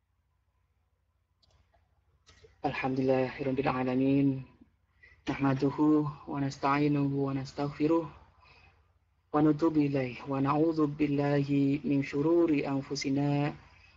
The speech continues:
wa sayyiati a'malina. May yahdihillahu fala mudhillalah wa may yudlil fala hadiyalah. Asyhadu an la ilaha illallah wahdahu la syarikalah. Wa asyhadu anna Muhammadan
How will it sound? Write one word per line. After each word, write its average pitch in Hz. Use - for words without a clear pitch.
wa 139
sayyiati 143
a'malina. 135
May 139
yahdihillahu 147
fala 135
mudhillalah 139
wa 139
may 135
yudlil 143
fala 135
hadiyalah. 135
Asyhadu 135
an 139
la 143
ilaha 143
illallah 143
wahdahu 143
la 143
syarikalah. 143
Wa 147
asyhadu 156
anna 160
Muhammadan 156